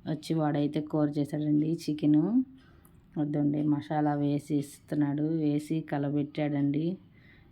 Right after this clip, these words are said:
ఇంక నేను already చికెన్ కడిగి పెట్టుంచాను. ఈ కొంచెం ఈ మసాలా మగ్గిపోయిన తర్వాత వేయమని చెప్పాను వాడిని. అదిగోనండి, కలుపుతున్నాడు. వాడు గా-, ఉన్-,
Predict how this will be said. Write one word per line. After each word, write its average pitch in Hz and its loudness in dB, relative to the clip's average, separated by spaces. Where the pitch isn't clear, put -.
ఇంక 151 2
నేను 151 8
already 151 0
చికెన్ 165 0
కడిగి 151 2
పెట్టుంచాను. 151 2
ఈ 170 6
కొంచెం 156 4
ఈ 151 10
మసాలా 151 4
మగ్గిపోయిన 151 4
తర్వాత 143 0
వేయమని 156 6
చెప్పాను 147 2
వాడిని. 147 2
అదిగోనండి, 151 0
కలుపుతున్నాడు. 151 2
వాడు 160 2
గా-, 151 4
ఉన్-, 160 4